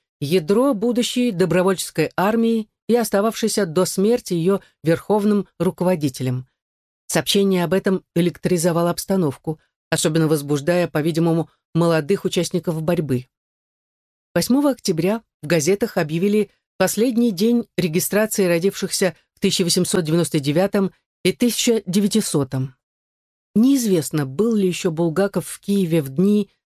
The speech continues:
когда тринадцатого октября, как сообщал через несколько дней Киевлянин, противник, благодаря значительному превосходству сил, прорвал наше расположение и устремился к Киеву. В ночь на первое октября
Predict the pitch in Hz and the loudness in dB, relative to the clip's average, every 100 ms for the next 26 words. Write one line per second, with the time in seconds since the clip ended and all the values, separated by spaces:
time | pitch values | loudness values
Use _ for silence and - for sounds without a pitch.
0 | _ - 147 160 151 170 170 165 - 147 | _ -6 -2 -2 0 0 0 -2 -2 -2
1 | 135 - 147 196 208 - 127 - 143 - | -4 -6 -4 -2 -2 -4 -8 -4 -4 -2
2 | 156 127 147 139 156 147 147 - 135 156 | -4 -4 -6 -2 -2 -2 -6 -6 -2 0
3 | 147 131 _ 151 135 135 190 220 202 - | 0 -4 _ -4 -2 0 2 2 0 -6
4 | _ _ _ - 208 - 240 240 254 247 | _ _ _ -2 -2 0 2 2 2 -2
5 | _ - 165 156 190 214 185 165 170 214 | _ -2 0 2 2 2 0 -4 -4 -2
6 | 190 185 175 160 143 139 - 214 - 156 | 0 0 0 -2 -2 -2 -2 -2 -2 -4
7 | 151 - 208 220 - _ _ - 220 240 | -2 -2 -2 -2 -8 _ _ 0 2 2
8 | 180 180 156 156 - 147 - 147 156 233 | 0 0 0 -2 -2 -4 -4 -2 0 2
9 | 233 226 220 - 202 - 185 - 165 170 | 2 0 -2 -2 -4 -2 -4 -2 0 0
10 | 175 170 160 - 131 123 127 _ _ _ | -2 -6 -8 -6 -6 -6 -14 _ _ _
11 | _ _ _ 151 156 147 160 143 147 139 | _ _ _ -2 -2 0 -4 -2 -2 0
12 | 139 - 135 160 196 | -2 -4 -2 0 -2